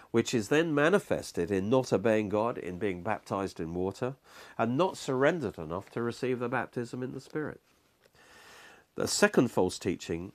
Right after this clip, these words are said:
it come into the historic churches,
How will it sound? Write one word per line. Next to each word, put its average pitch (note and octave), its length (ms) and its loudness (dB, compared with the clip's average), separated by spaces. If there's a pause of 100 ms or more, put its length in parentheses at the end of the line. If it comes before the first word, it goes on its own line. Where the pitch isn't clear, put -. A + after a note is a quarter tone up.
(120)
it F#2+ 260 -6
come G#2 320 -2
into A2 360 -4
the F2 160 0
historic C3+ 640 2
churches, - 680 -4